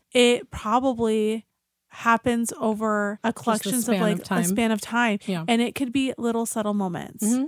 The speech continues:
Speaker 2: Well, it makes sense because a lot of times one thing that we as women of color and just people of color in general deal with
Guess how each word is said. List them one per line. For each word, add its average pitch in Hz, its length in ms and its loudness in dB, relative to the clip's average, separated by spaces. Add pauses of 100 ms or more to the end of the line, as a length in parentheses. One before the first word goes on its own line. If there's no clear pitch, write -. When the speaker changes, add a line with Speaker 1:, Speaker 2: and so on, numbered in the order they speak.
(120)
Speaker 2:
Well, 285 100 6
it 302 60 6
makes 330 200 2
sense 254 400 4
because 233 720 2
a 220 60 -2
lot 240 240 4
of 311 100 0
times 247 380 2
one 214 180 0
thing 233 220 0
that 208 140 -2
we 214 280 0
as 196 180 -4
women 196 260 2
of 190 120 -4
color 190 340 0
and 180 120 0
just - 140 -10
people 196 220 -6
of 190 80 -6
color 190 220 -2
in 180 100 -2
general 185 280 -2
deal 240 300 2
with 185 340 0